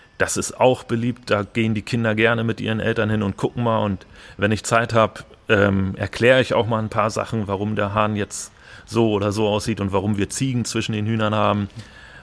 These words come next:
Und dann sind auch die Gewächshäuser noch direkt in Hofnähe, wo man sich Tomaten und Gurken angucken kann. Zwei Blumenfelder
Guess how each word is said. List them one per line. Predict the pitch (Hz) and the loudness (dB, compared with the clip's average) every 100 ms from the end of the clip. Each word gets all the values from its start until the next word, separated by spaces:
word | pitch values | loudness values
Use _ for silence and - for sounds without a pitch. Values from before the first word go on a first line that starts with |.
| - - | -16 -4
Und | 101 95 92 95 90 - | 0 0 0 -2 -2 2
dann | 95 95 92 | 2 2 0
sind | 98 98 - | 0 0 2
auch | 104 98 | 2 2
die | 104 | -4
Gewächshäuser | 95 92 131 - 117 113 110 113 | -2 2 2 0 -2 0 0 0
noch | 110 - | 0 -2
direkt | - 101 110 | -6 -4 -4
in | - 104 | -4 -2
Hofnähe, | 110 110 - 107 104 | -2 -2 -2 -2 -2
wo | 95 | -2
man | 92 98 92 | -2 0 -2
sich | 92 90 | -4 -8
Tomaten | - 104 107 101 | -4 -2 0 0
und | 104 104 | -4 -2
Gurken | 117 113 110 | -2 0 0
angucken | 104 - 107 101 | -4 -4 -6 -6
kann. | 104 101 92 | -4 -2 -4
Zwei | - - 101 | -4 2 2
Blumenfelder | 92 104 110 123 139 131 160 226 | 2 0 0 -2 0 0 0 -2